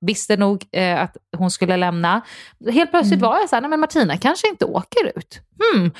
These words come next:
Speaker 2: Mm.
Speaker 1: Och lite fram och tillbaka. Så det var nog första gången det känns väldigt spännande. Alltså, vad kommer ske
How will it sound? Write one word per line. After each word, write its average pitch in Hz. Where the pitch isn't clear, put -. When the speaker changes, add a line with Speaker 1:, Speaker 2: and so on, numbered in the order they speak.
Speaker 2:
Mm. 202
Speaker 1:
Och 302
lite 277
fram 156
och 156
tillbaka. 151
Så 254
det 254
var 277
nog 294
första 302
gången 294
det 196
känns 214
väldigt 175
spännande. 233
Alltså, 151
vad 233
kommer 151
ske 185